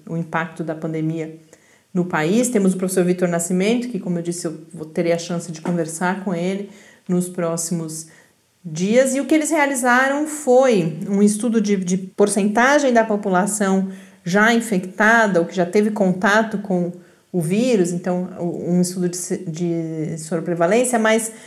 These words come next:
em amostras de sangue de doadores de sangue. Então, é, esse sangue, quando a gente vai doar, essas amostras, elas ficam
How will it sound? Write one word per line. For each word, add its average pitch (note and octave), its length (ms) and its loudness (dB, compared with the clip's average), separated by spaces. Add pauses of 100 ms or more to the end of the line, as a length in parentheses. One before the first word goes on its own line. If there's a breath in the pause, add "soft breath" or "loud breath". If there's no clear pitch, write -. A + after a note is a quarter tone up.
(280 loud breath)
em D4 380 2 (280)
amostras B3 960 4
de A3 120 -2
sangue A3+ 880 2 (540)
de G#3 120 4
doadores A#3+ 1120 4 (180)
de A3+ 160 -2
sangue. C#3 600 -2 (260)
Então, G#3 540 2 (320)
é, F3 260 -2
esse F3 220 0
sangue, F3 400 0
quando E3+ 160 0
a - 20 0
gente E3+ 260 -4
vai E3 300 0 (400 loud breath)
doar, F3 600 0
essas F#3+ 260 -2
amostras, E3+ 440 0
elas E3 220 0
ficam B3 580 -2